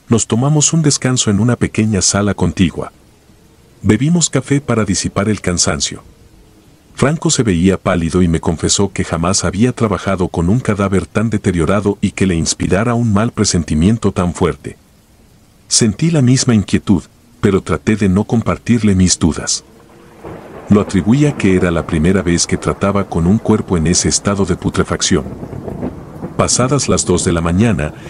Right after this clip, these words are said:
empezó algo que nunca había vivido en mis quince años de servicio. De un momento a otro, el ambiente se volvió extremadamente pesado. Tuve la clara sensación de que nos observaban desde algún rincón,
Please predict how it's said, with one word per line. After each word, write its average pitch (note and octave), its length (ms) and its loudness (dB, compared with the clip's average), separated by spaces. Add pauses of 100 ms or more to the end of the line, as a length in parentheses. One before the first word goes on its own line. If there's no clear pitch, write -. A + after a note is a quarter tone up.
(120)
empezó G#2+ 500 2
algo C3+ 280 0
que G#2 120 0
nunca C3 420 2
había A#2 260 0
vivido G#2+ 400 4
en F#2+ 120 4
mis D#2+ 180 0
quince C3 440 2
años F#2 280 2
de F#2 100 2
servicio. - 600 0 (880)
De F#2+ 160 4
un D#3 180 4
momento G#2 420 4
a F2+ 60 2
otro, F2+ 380 0 (280)
el G2 160 2
ambiente F#2+ 440 0
se - 140 0
volvió F#2 340 2
extremadamente F#2 880 0
pesado. - 480 -2 (920)
Tuve D#3 220 4
la D3+ 140 2
clara A2+ 300 2
sensación G2 600 2
de F2+ 100 0
que - 120 -2
nos F2 200 2
observaban G2+ 640 0
desde F#2 260 0
algún G2 240 2
rincón, F2+ 460 0